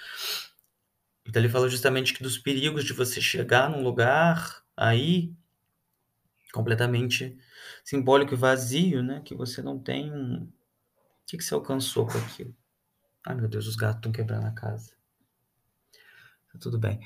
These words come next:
Mas, enfim, não, não, não, não que isso seja ruim, que você, né, que as pessoas não queiram status, nomes, coisas simbólicas, títulos.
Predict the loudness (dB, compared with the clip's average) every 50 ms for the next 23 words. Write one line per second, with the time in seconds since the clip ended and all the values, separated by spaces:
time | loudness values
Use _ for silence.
0 | -12 -20 _ _ 2 4 6 6 6 6 4 4 2 0 -4 -8 -4 -2 0 0
1 | 2 2 2 2 2 2 0 0 2 2 2 2 2 0 0 0 0 2 2 2
2 | 4 4 4 4 4 4 4 6 4 4 2 0 -2 0 0 0 2 0 -2 -4
3 | -4 -4 -4 -4 -6 -6 -6 -4 -4 -4 -2 -2 -2 0 2 2 0 2 2 2
4 | 2 2 0 0 -2 -4 -8 -12 -18 _ _ _ _ _ _ _ _ _ -6 -2
5 | -2 0 2 4 4 6 6 4 2 0 -2 -2 0 0 0 0 0 -2 -4 -4
6 | -4 -4 -4 -4 -4 -4 -2 -2 -2 -2 -2 -4 -4 -6 -6 -6 -6 -6 -6 -6
7 | -6 -6 -6 -6 -6 -6 -8 -10 -14